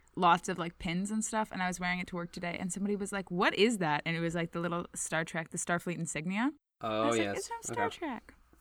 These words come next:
Speaker 1: Big Trekkie. My, my background in Trekkiedom is that I watched part of The Next Generation, so the Picard one that you
Speaker 2: Mm.
Speaker 1: mentioned, with my
Speaker 2: Mm.
Speaker 1: parents.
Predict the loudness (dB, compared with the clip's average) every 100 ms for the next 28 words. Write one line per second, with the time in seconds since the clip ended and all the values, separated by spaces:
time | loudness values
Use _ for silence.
0 | _ _ _ _ _ _ _ _ -20 _
1 | 4 6 4 2 -2 -2 -4 -4 -6 _
2 | _ _ _ -2 4 6 6 6 6 6
3 | 6 6 6 6 6 6 2 0 -4 0
4 | 0 2 2 2 0 -2 -8 -20 -20 -14
5 | -6 -2 4 6 6 2 0 2 4 2
6 | 0 2 2 0 -10 -10 -2 0 0 -4
7 | -6 -2 0 0 -2 0 2 2 -2 -4
8 | -2 -2 0 0 0 -2 -2 -6 -2 4
9 | 4 4 0 0 0 0 0 -2 -4 -2
10 | -2 -4 -8 -12 -6 2 2 4 2 2
11 | 0 -4 -8 -12